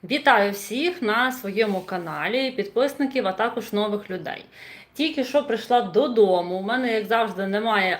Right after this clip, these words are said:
обіду, тому буду швидко готувати, е, смачний перекус, булочки в, е, такі а-ля бургери, але з яйцем. Зараз вам покажу, наведу камеру.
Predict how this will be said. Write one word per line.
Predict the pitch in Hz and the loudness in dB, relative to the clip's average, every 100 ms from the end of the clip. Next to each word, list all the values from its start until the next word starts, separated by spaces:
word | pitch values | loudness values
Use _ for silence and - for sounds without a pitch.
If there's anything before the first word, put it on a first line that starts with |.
| - | 0
обіду, | 269 254 226 196 190 190 | 0 2 -2 -2 -2 -2
тому | 220 208 220 269 | -2 0 0 0
буду | 254 240 254 | 0 -2 -4
швидко | 254 247 311 - 240 | 0 -2 -2 -2 0
готувати, | 233 226 202 214 262 262 277 269 - - - _ - | 0 0 4 6 4 2 0 0 -10 -20 -20 _ -4
е, | 202 208 | 0 0
смачний | 208 226 247 254 262 269 233 | 0 -2 -2 0 2 2 2
перекус, | 226 208 208 - 247 339 349 190 | 2 2 0 0 0 0 -4 -8
булочки | 165 254 302 302 - - 311 311 262 180 | 0 2 2 -2 -6 2 4 4 0 -2
в, | 202 | 2
е, | 220 254 269 269 254 - 233 233 233 233 - _ _ _ _ _ _ _ _ | 4 4 2 0 0 0 0 2 2 -2 -8 _ _ _ _ _ _ _ _
такі | - - 240 | -12 0 2
а-ля | - 220 233 226 | 4 4 4 4
бургери, | 208 311 285 277 269 254 | 2 0 2 2 2 2
але | 208 226 233 | 4 4 2
з | 208 | 2
яйцем. | 220 214 220 165 135 - - | 2 2 2 -2 -2 -8 -10
Зараз | 196 196 202 202 | -2 0 0 -2
вам | 196 | -2
покажу, | 196 196 240 262 233 | -2 0 0 2 2
наведу | 185 185 185 226 | 2 0 2 2
камеру. | 175 156 135 | 2 -4 -8